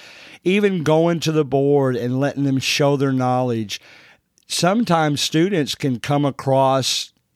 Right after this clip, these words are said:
you know, at a different level than the substitute teacher, and they can actually share some things with their fellow classmates that help them learn. The one gentleman who shared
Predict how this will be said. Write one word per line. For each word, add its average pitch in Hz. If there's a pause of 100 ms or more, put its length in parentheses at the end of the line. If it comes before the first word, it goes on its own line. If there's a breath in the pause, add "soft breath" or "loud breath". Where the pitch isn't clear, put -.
(140)
you 147
know, 139
at 131
a 127
different 139
level 139
than 143
the 131
substitute 139
teacher, 139
and 131
they 139
can 151
actually 127
share 123
some 120
things 127
with 120
their 117
fellow 131
classmates 127 (440 loud breath)
that 135
help 147
them 147
learn. 135 (380 loud breath)
The 143
one 147
gentleman 143
who 135
shared 135